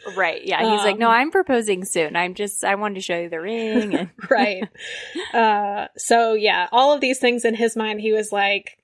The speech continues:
Speaker 2: already decided, whereas I'm like, you know, "We'll get engaged eventually." <laughs> Like, I don't know
Speaker 1: Yeah.
Speaker 2: when, but whatever.
Speaker 1: Yeah.
Speaker 2: It was also a really busy season at work. Like, I was working that job where I was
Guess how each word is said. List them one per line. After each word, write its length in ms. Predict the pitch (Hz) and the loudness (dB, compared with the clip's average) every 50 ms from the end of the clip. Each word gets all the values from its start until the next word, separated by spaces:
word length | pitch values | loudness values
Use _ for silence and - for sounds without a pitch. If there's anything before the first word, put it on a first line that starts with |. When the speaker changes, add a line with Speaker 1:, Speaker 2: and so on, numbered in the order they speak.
| _ _ - | _ _ 0
Speaker 2:
already 400 | 220 220 226 220 220 220 226 233 | 2 4 4 4 4 2 0 -4
decided, 800 | 208 214 202 - 208 202 202 208 208 226 240 240 247 240 247 254 - _ _ - | -4 -4 -4 -2 0 0 2 2 2 2 2 2 2 0 -2 -8 -18 _ _ -6
whereas 420 | 233 226 233 226 214 214 208 208 | -2 0 2 2 2 0 -2 -2
I'm 240 | 180 202 202 214 208 | -2 -2 -2 -2 -2
like, 380 | 214 208 202 196 196 190 - - - _ _ _ _ _ _ _ _ _ - | -2 0 2 2 0 0 -4 -10 -20 _ _ _ _ _ _ _ _ _ -4
you 140 | 240 220 | -4 -4
know, 180 | 220 220 214 214 226 | -2 -4 -6 -6 -4
"We'll 180 | 302 339 415 415 | -2 0 0 2
get 180 | 415 440 453 440 | 2 4 4 4
engaged 380 | 403 359 349 359 349 320 339 | 4 4 2 2 0 0 0
eventually." 540 | 294 262 277 269 311 277 - - - 359 - - | 0 2 4 4 4 2 2 2 0 0 0 0
<laughs> 200 | - 330 294 - - | 0 -2 0 2 2
Like, 140 | 294 - - | 0 2 2
I 80 | 294 254 | 2 2
don't 120 | 285 330 | 2 2
know 120 | 294 262 240 | 2 2 0
Speaker 1:
Yeah. 80 | 214 | 0
Speaker 2:
when, 260 | 202 196 208 214 226 220 | 0 -2 -2 -2 -4 -2
but 340 | 226 208 196 190 - - | -2 -2 0 -2 -2 -4
whatever. 480 | - 220 220 220 196 180 180 185 202 - - - - - - - - | -4 -2 -2 -2 -2 -2 -2 -4 -4 -4 -8 -14 -20 -20 -18 -16 -12
Speaker 1:
Yeah. 180 | 175 - - - - _ _ _ - | -10 -10 -10 -12 -14 _ _ _ 0
Speaker 2:
It 60 | 240 | 2
was 100 | 254 269 330 | 2 4 4
also 240 | 349 427 - 269 285 269 | 4 4 4 4 4 4
a 60 | 233 220 | 4 2
really 260 | 220 214 214 202 196 | 2 2 2 0 0
busy 280 | 180 202 196 196 190 | -2 -2 -4 -4 -6
season 720 | 196 - - 190 196 - 196 190 185 180 185 185 185 180 - _ _ _ _ _ _ _ _ | -6 -4 -4 -4 -4 -4 -4 -6 -6 -6 -8 -12 -14 -16 -18 _ _ _ _ _ _ _ _
at 220 | 214 196 185 - - | 2 2 2 2 0
work. 360 | - 190 185 185 185 190 - | -2 -2 -2 -2 -2 -2 -2
Like, 140 | 208 202 196 | -2 0 2
I 40 | 202 | 2
was 160 | 196 202 - | 0 0 2
working 280 | - 202 202 - 202 190 | 0 0 0 0 -2 -2
that 140 | - - 170 | -2 -2 0
job 240 | 190 185 190 190 196 | 0 2 2 2 2
where 80 | 196 | 2
I 80 | 190 190 | 2 2
was 220 | 196 190 - - | 2 -2 -4 -10